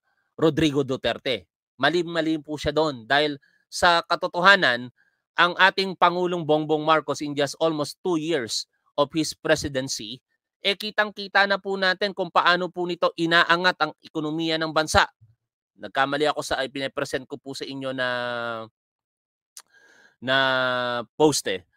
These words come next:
Dito tayo dumako kay doon pala sa certain Crisette Laureta Chu. Ah, hindi, dito pala sa certain Mark Anthony Lopez na ito. Ayoko nang tawagin sila sa kanilang, ah, pangalan. Basta certain na lang sila kasi mga walang kwentang tao itong mga ito eh.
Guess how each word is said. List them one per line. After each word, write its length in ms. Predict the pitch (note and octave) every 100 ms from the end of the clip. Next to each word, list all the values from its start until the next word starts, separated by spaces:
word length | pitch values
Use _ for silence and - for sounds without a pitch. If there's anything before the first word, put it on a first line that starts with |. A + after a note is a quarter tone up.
| _
Dito 240 | B2 D3+
tayo 240 | D#3 D3+ D3+
dumako 560 | D3+ C#3+ C#3 C#3 -
kay 400 | - A#2 A#2+ A#2+ G#2+ _
doon 240 | A#2+ B2+
pala 240 | A#2 B2+ B2
sa 160 | B2
certain 720 | - B2+ A2 B2 B2 A#2 A#2 A2+ _ -
Crisette 400 | C#3 C#3 C3+ - A2
Laureta 560 | G#2 A#2+ B2 A#2+ A#2
Chu. 240 | - D#3+ G#2 _ _ _
Ah, 160 | A#2 C#3
hindi, 160 | D#3
dito 240 | A#2+ B2 B2
pala 320 | D3 D3 A#2
sa 160 | - - B2 B2
certain 400 | C#3+ C3+ - C#3 B2+
Mark 240 | C3 B2+ -
Anthony 320 | B2 C3 B2+
Lopez 400 | B2 A#2 B2 -
na 80 | A#2+
ito. 160 | C#3
Ayoko 240 | A#2+ A2+ B2
nang 160 | A#2+
tawagin 400 | A#2 A#2+ A#2+ A#2+ A#2 _ _ _
sila 160 | - A#2 A#2
sa 80 | A#2+
kanilang, 400 | A#2+ A#2+ A#2+ A2+
ah, 320 | A2 A2 A2 - _ _ _
pangalan. 480 | C3 B2 C3 B2 G#2
Basta 160 | C#3
certain 480 | - D3 C3 D3+ C3+
na 80 | C3+
lang 160 | C3
sila 240 | B2+ C3+ A#2
kasi 240 | B2 C#3
mga 240 | A#2+ A#2 A2+
walang 240 | A#2+ A#2+
kwentang 400 | B2 A#2+ A#2+ B2
tao 240 | A#2 A#2
itong 240 | A2 A2 A#2+
mga 180 | A2+ A#2
ito 140 | A2 A#2
eh. 160 | F#2